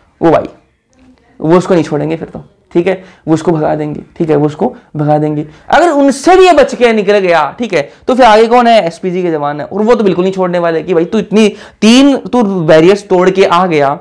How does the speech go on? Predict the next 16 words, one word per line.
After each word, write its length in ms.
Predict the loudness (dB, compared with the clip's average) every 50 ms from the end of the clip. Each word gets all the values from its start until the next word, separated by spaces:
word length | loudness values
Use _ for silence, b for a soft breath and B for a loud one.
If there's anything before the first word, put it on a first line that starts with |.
| -12 _ _
ठीक 160 | -4 -4 -2
है, 100 | -4 -6 -8 B B B B B B B _ 0
तो 40 |
मतलब 340 | 2 2 2 2 0 -2 B B B B
तेरे 180 | 2 4 4 4
इरादे 360 | 4 4 4 2 4 2 2 0
नेक 320 | 0 0 0 0 -2 -2
तो 160 | -2 0 0 2
नहीं 240 | 2 0 0 -2
है, 60 | -2 0
चाहे 180 | 0 0 0
तू 120 | 0 -2 -2
कोई 260 | 0 2 2 4 4
भी 100 | 2 0
हो 100 | 0 -2
भाई, 180 | -2 -4 -6